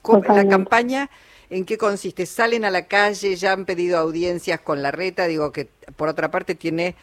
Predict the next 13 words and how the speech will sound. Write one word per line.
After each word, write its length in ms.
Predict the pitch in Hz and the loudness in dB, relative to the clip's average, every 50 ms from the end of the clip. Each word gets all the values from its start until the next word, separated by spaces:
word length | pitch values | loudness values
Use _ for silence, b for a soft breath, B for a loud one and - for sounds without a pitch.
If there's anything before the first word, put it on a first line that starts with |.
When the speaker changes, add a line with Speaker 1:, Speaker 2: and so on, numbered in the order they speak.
| b b b b b b _ _ | b b b b b b _ _
Speaker 1:
pretensiones 680 | - 170 170 147 170 156 160 156 - - 190 190 190 180 | 2 2 2 2 2 0 0 0 -2 -2 -2 0 -2 -4
presidenciales, 760 | - - 147 - - 147 143 147 156 - 220 202 170 156 - | -6 -8 -10 -8 -6 -6 -4 -4 -4 -2 -2 0 0 -2 -4
aspiraciones 580 | 131 - - 147 135 135 - - - 226 220 | -8 -8 -8 -6 -6 -6 -4 2 4 4 6
Speaker 2:
Totalmente. 300 | 208 214 208 208 202 202 | 6 6 6 6 4 2
Speaker 1:
presidenciales, 680 | 196 - 202 196 196 214 233 202 160 131 127 135 139 | 2 0 -2 -2 -2 0 0 0 0 -2 -4 -6 -8
¿no? 200 | 131 143 156 170 | -6 -6 -4 -4
Entonces, 500 | 170 156 - 175 170 165 - 190 175 - - | -4 -4 -4 -6 -6 -4 -6 -8 -8 -8 -6
bueno, 360 | - 185 175 151 151 147 - _ _ _ | -6 -4 -4 -2 -4 -6 -8 _ _ _
eh, 120 | 226 247 226 | 4 6 8
Speaker 2:
Mira, 380 | 233 233 233 233 220 208 220 B B B B B _ _ | 10 10 10 10 10 8 4 B B B B B _ _
encaramos 560 | 262 240 233 233 - 233 233 277 320 359 349 | -4 -2 -2 6 8 10 10 10 10 8 6
la 140 | 294 254 226 | 6 4 4
campaña 720 | 233 214 214 208 233 233 254 269 285 285 285 277 247 - | 2 -2 0 4 4 4 4 4 2 0 0 0 0 -2